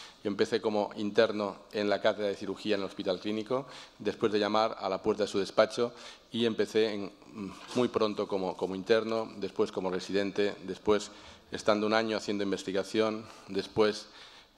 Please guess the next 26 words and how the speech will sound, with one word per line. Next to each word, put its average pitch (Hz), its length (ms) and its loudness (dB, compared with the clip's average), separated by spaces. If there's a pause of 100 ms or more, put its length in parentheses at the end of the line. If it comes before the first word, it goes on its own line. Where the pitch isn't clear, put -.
(140)
el 104 80 -6
doctor 107 200 2
Fernández 104 300 0
Cruz 104 340 -2
me 92 120 0
dirigió 92 340 0
mi 101 80 -2
tesis 95 240 -6
doctoral 117 400 2
y 120 40 0
después 120 500 0 (240)
la 104 120 4
vida 110 280 4
cada 101 200 4
uno, 101 300 2
pues, - 180 -2
ha 95 60 4
seguido 92 340 -2
su 82 140 -8
camino. 76 240 -4 (680)
Pero 107 140 2
quiero 123 160 4
decir 123 300 0
que 120 220 6
en 117 100 2
los 110 240 0